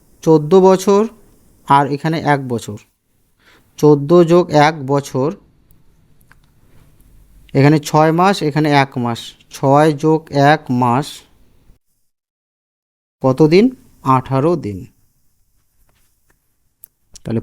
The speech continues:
পনেরো বছর সাত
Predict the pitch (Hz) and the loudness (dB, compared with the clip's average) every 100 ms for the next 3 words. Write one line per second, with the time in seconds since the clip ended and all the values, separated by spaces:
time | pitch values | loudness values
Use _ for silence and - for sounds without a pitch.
0 | - 135 139 151 170 175 170 190 190 214 | -2 2 4 4 4 2 0 0 -2 -2
1 | - _ _ _ _ _ _ _ _ _ | -12 _ _ _ _ _ _ _ _ _
2 | _ _ _ _ _ _ _ _ _ _ | _ _ _ _ _ _ _ _ _ _
3 | _ _ _ _ _ _ - - 143 143 | _ _ _ _ _ _ -12 -2 2 0